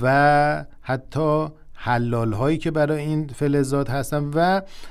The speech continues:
اه، نیروهای کارشناسی که در این حوزه فعالیت دارن، کامل در اختیار چینی‌ها قرار بگیره. خب حالا اینا در این فلزات در کجا استفاده می‌شه؟ آنچه که در تکنولوژی‌های پیشرفته،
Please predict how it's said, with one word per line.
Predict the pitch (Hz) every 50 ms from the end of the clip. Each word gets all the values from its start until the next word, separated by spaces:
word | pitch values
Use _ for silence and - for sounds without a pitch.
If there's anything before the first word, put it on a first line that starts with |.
| - - - -
اه، | 123 120 123
نیروهای | 127 135 143 143 143 139 139 123 120 165 190 196
کارشناسی | - - - 147 135 123 - - 139 139 165 165 170 165
که | 165
در | 160 147
این | 139 139
حوزه | 120 120 131 123 123 123
فعالیت | - 131 127 127 131 131 139 160
دارن، | 196 202
کامل | - - - 165 160 160 185 202
در | 190 170 147
اختیار | 139 143 - 151 156
چینی‌ها | 147 - - 139 120 123 127 120
قرار | 107 107 104 107 107 107
بگیره. | 95 107 104 104 123 120 131 123 - - - - - - - - - - -
خب | - 208 196
حالا | 214 220 247
اینا | 247 240 247
در | 214 220 214 208 202 208 - - - - - - - - -
این | 190 214 226
فلزات | 190 - 196 180 180 180 214 202
در | 196 190 175 147
کجا | - - - 170 165 165 147 170 185 196 190 175 147 127 117 - - -
استفاده | - 139 120 - - 139 117 - 131 123 123
می‌شه؟ | 117 135 -
آنچه | - 190 214 240 247 233 - - 233 208
که | - 226 226
در | 196 214 196 185
تکنولوژی‌های | 143 170 160 135 151 151 151 143 147 139 143 151 160 180
پیشرفته، | - - 151 123 - - 131 120 110 104 - - 113 107